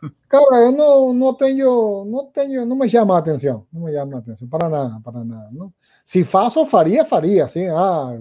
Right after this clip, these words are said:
Congress, como fe nos meninos, se se dá, dá, se tenho a grana e el tempo e dedicação, vou.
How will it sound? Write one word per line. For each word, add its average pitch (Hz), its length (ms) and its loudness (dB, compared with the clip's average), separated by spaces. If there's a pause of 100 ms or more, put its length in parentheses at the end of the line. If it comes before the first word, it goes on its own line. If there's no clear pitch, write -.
(180)
Congress, 156 680 0 (460)
como 139 240 -8
fe 165 240 -2
nos 147 140 -4
meninos, 147 500 -4
se 165 120 -4
se 151 180 0
dá, 175 240 0
dá, 185 340 2
se 131 140 -12
tenho 160 260 -4
a 160 160 2
grana 165 500 0
e 151 80 -6
el 135 120 -4
tempo 165 600 -4
e 135 80 -4
dedicação, 160 560 -8
vou. 147 400 -2